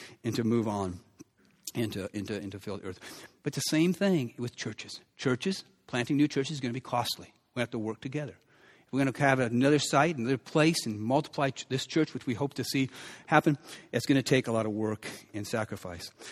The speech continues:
The Master's plan for changing the world is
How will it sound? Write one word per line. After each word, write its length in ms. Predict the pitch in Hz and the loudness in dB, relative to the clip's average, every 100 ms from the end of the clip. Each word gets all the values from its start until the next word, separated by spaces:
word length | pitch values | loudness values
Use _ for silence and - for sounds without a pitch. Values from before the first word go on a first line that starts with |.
| - _ | -20 _
The 60 | - | 6
Master's 460 | 151 214 - 247 | 8 8 6 2
plan 540 | - - 208 160 131 135 - - - _ - _ | 2 6 8 10 6 0 -6 -20 -20 _ -20 _
for 100 | 156 | 0
changing 560 | 135 - 190 208 220 220 | 2 6 8 8 8 6
the 80 | 220 | 6
world 400 | 156 123 113 110 - - _ _ _ - - - - | 6 6 4 0 -8 -20 _ _ _ -20 -20 -10 4
is 380 | 135 135 - | 8 8 4